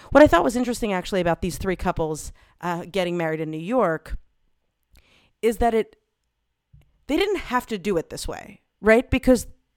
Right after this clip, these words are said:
the marriage that was ultimately recognized by the State of Israel was not the ceremony that happened in Temple Emmanuel, right? They also had to get civilly married. Um, the, the New York Times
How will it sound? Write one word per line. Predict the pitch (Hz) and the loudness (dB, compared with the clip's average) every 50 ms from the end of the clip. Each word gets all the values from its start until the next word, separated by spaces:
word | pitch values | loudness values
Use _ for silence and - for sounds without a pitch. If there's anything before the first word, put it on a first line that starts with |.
| _ _ | _ _
the | - 240 | 0 2
marriage | 240 233 240 254 269 294 320 330 320 240 - - | 2 4 4 8 10 10 10 10 6 0 -2 0
that | 214 208 - | 0 0 0
was | 185 185 180 151 - - | -2 -6 -6 -6 -8 -8
ultimately | 196 202 208 - 220 202 - 170 175 | -8 -8 -8 -8 -10 -8 -8 -10 -10
recognized | 165 175 170 - 175 170 170 160 160 151 | -10 -10 -12 -10 -10 -8 -6 -6 -6 -6
by | 165 160 | -6 -8
the | 147 151 | -8 -8
State | 147 - 165 156 | -10 -8 -6 -6
of | 156 151 | -4 -6
Israel | 196 180 185 190 170 165 | -4 -2 -2 -2 -2 -2
was | 160 165 196 196 180 | -2 -4 -4 -4 -4
not | 190 190 196 208 - | -2 -2 -2 -4 -4
the | - 196 | -8 -8
ceremony | - - 208 208 196 185 165 160 160 160 165 | -6 -4 -4 -4 -4 -4 -6 -8 -8 -8 -6
that | 156 170 185 | -6 -6 -4
happened | 202 185 165 180 170 165 | -2 -2 -2 -2 -2 -2
in | 165 160 175 | -2 -4 -4
Temple | - 170 165 165 156 | -4 -4 -4 -4 -4
Emmanuel, | 147 156 165 156 143 104 90 76 - - - _ - - - - _ | -4 -4 -4 -6 -6 -8 -10 -12 -12 -16 -20 _ -20 -20 -20 -10 _
right? | 185 185 185 - - _ _ | -2 -2 -2 -2 -8 _ _
They | 180 208 208 208 | -4 -2 -2 -2
also | - - 196 220 233 226 - 196 165 156 | 0 0 2 2 2 0 -2 -2 -2 -2
had | 180 180 170 156 | -2 -4 -4 -4
to | 170 160 | -4 -4
get | - 170 - - | -4 -4 -4 -4
civilly | - 185 170 139 156 147 143 | -4 -4 -4 -4 -6 -6 -4
married. | 147 165 170 156 131 - - - - - - _ _ - - _ _ | -4 -4 -4 -4 -6 -10 -12 -16 -18 -18 -20 _ _ -20 -20 _ _
Um, | - - 175 160 151 151 151 151 156 165 - - | -4 -4 -2 0 0 -2 -2 -4 -6 -8 -12 -6
the, | 151 175 165 156 151 - - | -2 -2 -2 -2 -4 -6 -10
the | 170 160 185 | -6 -2 0
New | 175 170 | 0 0
York | 160 160 | 0 0
Times | 180 170 160 160 151 - - - | 0 0 0 -2 -4 -6 -12 -18